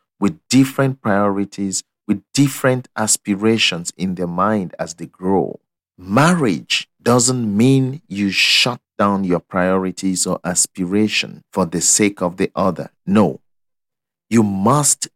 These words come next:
be somebody who lives with a purpose. You must be somebody who has some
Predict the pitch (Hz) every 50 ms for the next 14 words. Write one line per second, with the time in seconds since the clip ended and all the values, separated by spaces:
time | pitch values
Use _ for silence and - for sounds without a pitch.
0 | _ _ _ - 117 131 131 127 120 - - - 120 113 113 110 107 110 107 104
1 | 104 104 101 98 - - _ _ - 113 113 113 101 92 92 104 117 120 123 120
2 | 117 - - - - 87 104 113 113 - _ _ _ - 87 - _ _ - -
3 | 131 139 - - - 76 - - - - - - _ _ _ _ _ _ _ _
4 | _ - 110 113 107 110 127 135 131 131 131 127 117 117 - - - 143 127 131
5 | 127 120 120 120 113 120 113 107 113 113 104 - - - 113 117 120 110 - -
6 | - - 101 98 95